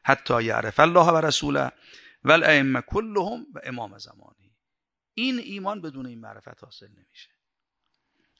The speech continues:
و بدون رد و تسلیم تمام نمیشه.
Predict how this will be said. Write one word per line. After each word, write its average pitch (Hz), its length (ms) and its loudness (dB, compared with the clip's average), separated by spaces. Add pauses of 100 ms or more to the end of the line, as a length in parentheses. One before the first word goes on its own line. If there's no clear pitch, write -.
و 123 120 2
بدون 220 520 2 (680)
رد 127 440 2
و 131 40 -8
تسلیم 151 760 -2 (240)
تمام 104 440 -12
نمیشه. 98 340 -20